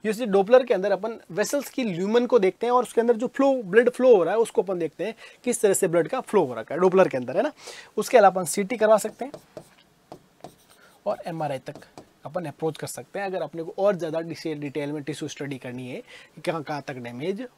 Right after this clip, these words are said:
हो चुका है। क्लियर है? तो ये सारी की सारी क्या रहती है, अपनी इन्वेस्टिगेशन of choice रहती है। अपन इन्वेस्टिगेशन को देख सकते हैं, कहाँ तक भाई क्या इस, इसका ट्रीटमेंट अपन किस तरह से अप्रोच करें, कितना ज़रूरी रहता है, अगर कंप्लीट डैमेज हो सकता है तो उस कंडीशन में क्या रहता है, अपने पास में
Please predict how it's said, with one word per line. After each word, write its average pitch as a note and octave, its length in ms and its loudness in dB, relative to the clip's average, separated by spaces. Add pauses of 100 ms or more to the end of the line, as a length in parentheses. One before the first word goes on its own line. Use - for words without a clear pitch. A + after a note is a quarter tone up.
हो G3 100 4
चुका B2+ 300 -10
है। F#2+ 60 -16 (380)
क्लियर B3+ 180 0
है? C#4 60 -2
तो A#3+ 100 -6
ये G3+ 120 6
सारी F#3+ 260 4
की G3+ 80 -2
सारी F#3 200 2
क्या F#3 120 4
रहती D#3+ 220 -2
है, D#3 60 0
अपनी E3+ 180 -6 (340)
इन्वेस्टिगेशन F3+ 540 -4
of C3 80 -12
choice D#3 300 -8
रहती C3+ 220 -12
है। F3+ 80 -12 (260)
अपन D3+ 200 -10
इन्वेस्टिगेशन E3+ 580 -4
को C#3 100 -10
देख C#3 160 -10
सकते - 260 -14
हैं, G3+ 120 -12
कहाँ C#3+ 180 -8
तक C#3+ 220 -12 (420)
भाई E3+ 320 -8
क्या E3+ 160 4
इस, E3 160 -2 (100)
इसका F#3 460 -2 (220)
ट्रीटमेंट A3 480 2
अपन F#3+ 200 0
किस F#3+ 140 -8
तरह F#3+ 120 -2
से G3 100 -2
अप्रोच F#3 300 -2
करें, D#3+ 180 -6
कितना F#3 260 -4
ज़रूरी F#3 400 0
रहता D#3+ 220 -2
है, D#3+ 80 -4 (280)
अगर F3+ 140 0
कंप्लीट G3+ 400 4
डैमेज F#3+ 340 4
हो E3+ 60 0
सकता D#3+ 240 -6
है F3+ 40 0
तो E3+ 40 -6
उस - 80 -14
कंडीशन F3 320 -4
में E3+ 120 -4
क्या F3 140 0
रहता C#3+ 220 -6
है, C3+ 40 -8
अपने C#3+ 140 -8
पास C#3+ 280 -8
में B3 80 -12